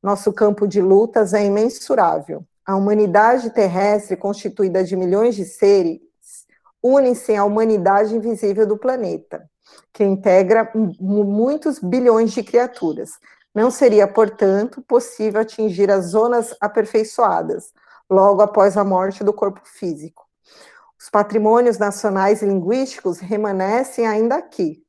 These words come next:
condicionados às fronteiras psíquicas. No mais diversos setores da nossa atividade espiritual, existe elevado número de espíritos libertos de todas as limitações,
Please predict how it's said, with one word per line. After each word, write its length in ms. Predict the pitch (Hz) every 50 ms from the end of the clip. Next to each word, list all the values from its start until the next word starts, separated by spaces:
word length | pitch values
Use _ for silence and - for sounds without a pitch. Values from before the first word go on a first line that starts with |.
| _
condicionados 880 | _ - 190 185 175 185 180 - - 180 180 185 185 185 185 190 185 185
às 200 | 196 190 190 -
fronteiras 520 | - 208 202 196 190 196 185 202 202 202
psíquicas. 880 | - - 226 220 - - 185 180 175 - _ _ - - - - - - _ _ _ _ _ _ _ _ _ _
No 100 | 190 190
mais 380 | 190 190 196 208 226 247 247 220
diversos 540 | 233 226 196 208 185 185 190 185 185 175
setores 500 | - - 175 160 - 190 175 165 170 160
da 200 | 156 170 170 165 - -
nossa 340 | 175 180 180 180 180 - 185
atividade 520 | 180 - - 170 160 165 170 175 190 190
espiritual, 800 | 190 - - 196 190 175 - - 180 170 170 175 185 190 190 - _ _ _ _ _ _
existe 460 | 240 247 214 208 247 254 247 - -
elevado 500 | 233 226 226 202 226 226 226 254 247 277
número 340 | 254 240 233 233 240 240 247
de 140 | 220 196 214
espíritos 560 | 202 202 - - 240 226 233 233 - 226 196
libertos 600 | 185 196 170 185 180 175 196 208 208 - 220 196
de 120 | 202 208 196
todas 460 | - - 233 240 240 262 254 247 247
as 140 | 240 233 240
limitações, 880 | 247 233 233 240 233 262 269 262 - - - 165 151 151 156 - -